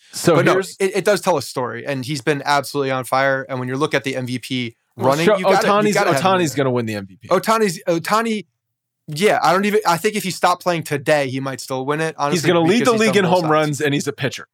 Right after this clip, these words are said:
Speaker 1: Like, he's
Speaker 2: Yeah.
Speaker 1: gonna win the
Speaker 2: And,
Speaker 1: M V P.
Speaker 2: and, and not a bad pitcher.
Speaker 1: <laughs> So it's like, fine. I'm, I'm,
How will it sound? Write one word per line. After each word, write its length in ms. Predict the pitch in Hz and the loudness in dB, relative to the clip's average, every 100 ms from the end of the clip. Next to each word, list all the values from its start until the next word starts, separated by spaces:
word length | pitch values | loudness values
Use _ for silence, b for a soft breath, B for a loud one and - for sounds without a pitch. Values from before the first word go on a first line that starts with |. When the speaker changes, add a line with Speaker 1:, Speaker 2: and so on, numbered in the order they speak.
| - | 0
Speaker 1:
Like, 200 | 156 147 | 0 0
he's 140 | - 139 | -4 -2
Speaker 2:
Yeah. 40 | |
Speaker 1:
gonna 200 | 127 190 | 2 2
win 180 | 190 170 | 4 2
the 160 | 160 147 | 2 0
Speaker 2:
And, 140 | 135 | 2
Speaker 1:
M 80 | 180 | 2
V 60 | 220 | 2
P. 80 | 220 | 0
Speaker 2:
and, 100 | 185 - | -2 -2
and 120 | 170 | 2
not 140 | 190 | 2
a 40 | 165 | 2
bad 220 | 170 151 | 2 0
pitcher. 300 | 123 - - _ - | -6 -16 -20 _ -2
Speaker 1:
<laughs> 200 | 151 208 | 0 0
So 220 | - 190 | 0 0
it's 120 | 180 | 2
like, 140 | 175 156 | 0 0
fine. 300 | - 131 107 | 2 0 2
I'm, 120 | 143 143 | -2 0
I'm, 240 | 160 160 | 0 0